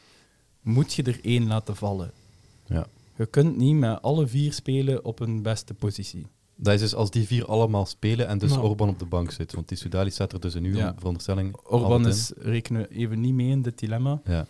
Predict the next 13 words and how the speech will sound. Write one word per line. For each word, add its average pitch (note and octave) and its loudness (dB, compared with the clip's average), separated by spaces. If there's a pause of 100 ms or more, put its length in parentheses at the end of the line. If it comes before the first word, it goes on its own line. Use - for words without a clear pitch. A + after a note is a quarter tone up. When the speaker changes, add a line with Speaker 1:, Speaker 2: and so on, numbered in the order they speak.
(100)
Speaker 1:
Ehm, G2+ -2 (1300)
wat G#2+ 0
ook F#2+ -8
een G2 -6
gigantische G2+ -8
luxe A2 -6
is, A2 -6
nu A2 -4
dat A2 -6
ik G#2+ -6
dat G#2+ -4
luidop G#2 -6
zeg. - -8